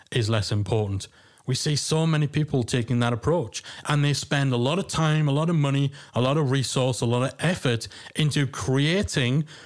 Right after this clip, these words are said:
what is, you know, on the surface, an incredible membership, functions really well, lots of great content, loads of bells and whistles, everything designed nicely.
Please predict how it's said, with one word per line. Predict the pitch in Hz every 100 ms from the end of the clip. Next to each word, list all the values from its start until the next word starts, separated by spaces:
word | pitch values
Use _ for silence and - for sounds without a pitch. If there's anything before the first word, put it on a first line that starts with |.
| -
what | 135 156 139
is, | 156 143 139 - - - -
you | 139
know, |
on | 123
the | 127
surface, | - 226 247 151
an | 156 139
incredible | 131 147 139 135 143
membership, | 123 120 135 - 135 131 - -
functions | - - 135 135 139
really | 123 135 131
well, | 120 127 123
lots | 120 117 -
of |
great | 127 135 131
content, | - 127 123 - 123 107
loads | 113 120
of | 113
bells | 120 120
and | 120
whistles, | 117 110 120 120 - -
everything | 110 110 127
designed | 120 110 117 113
nicely. | 113 117 - 113